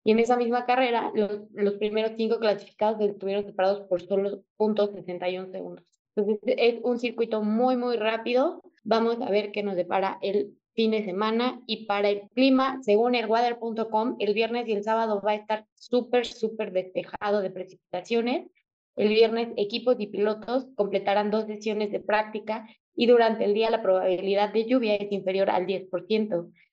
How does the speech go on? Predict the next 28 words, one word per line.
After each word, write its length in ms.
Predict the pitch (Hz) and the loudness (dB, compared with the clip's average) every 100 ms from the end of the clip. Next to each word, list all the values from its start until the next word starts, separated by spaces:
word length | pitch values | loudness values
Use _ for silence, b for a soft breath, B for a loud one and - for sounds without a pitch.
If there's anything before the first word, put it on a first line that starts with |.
| _ _ | _ _
Debe 300 | 214 233 226 | 6 6 6
de 140 | 190 190 | 2 2
ser 140 | 208 | 0
entonces 460 | 208 214 214 226 202 | 0 -2 -2 -2 -2
un 100 | 208 | 0
día 140 | 214 | 0
despejado 680 | 208 208 180 - 220 226 247 | -2 0 0 2 -2 0 0
y 140 | - | 2
la 140 | 202 202 | 2 0
temperatura 540 | 190 196 196 220 233 | -4 -4 0 2 2
rondará 540 | 226 190 185 185 196 | 0 0 0 2 2
más 200 | 208 214 | 2 0
o 40 | 208 | 0
menos 320 | 208 208 220 | -2 0 2
los 180 | 190 175 | 2 2
veintiséis 560 | 180 185 - 196 190 | -2 -2 -4 -2 -2
grados 320 | 185 185 190 190 | 2 2 2 -2
centígrados, 600 | 170 208 202 214 247 240 b b b _ | -6 0 2 4 0 -2 b b b _
por 180 | 254 262 | 6 8
lo 140 | 262 | 4
que 100 | 247 | 4
probablemente 840 | 226 226 240 247 240 220 220 220 | 4 4 4 2 0 -2 0 2
la 180 | 233 196 | 4 4
goma 360 | 190 214 240 254 247 | 4 4 2 0 0
de 120 | 190 | 0
las 180 | 185 - | 0 -4
prácticas 480 | 190 190 214 185 | -6 -4 -4 -2
libres 480 | 175 190 202 226 226 | 0 0 0 0 -4